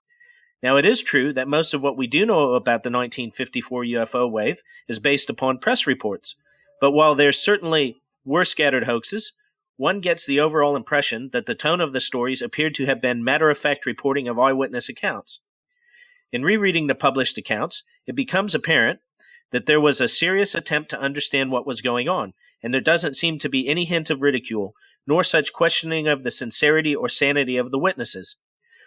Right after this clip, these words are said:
Follow-up investigations by U F O investigators years later further suggest that there is not much to base such an allegation on. The only real ridicule here was pointedly,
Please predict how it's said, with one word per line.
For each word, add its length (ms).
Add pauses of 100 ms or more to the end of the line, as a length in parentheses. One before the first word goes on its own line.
(220)
Follow-up 400
investigations 800
by 160
U 180
F 140
O 120
investigators 760
years 260
later 300 (320)
further 260
suggest 540
that 200 (300)
there 160
is 160
not 220
much 260
to 80
base 300
such 200
an 60
allegation 560
on. 180 (540)
The 120
only 200
real 240
ridicule 640
here 300
was 260
pointedly, 840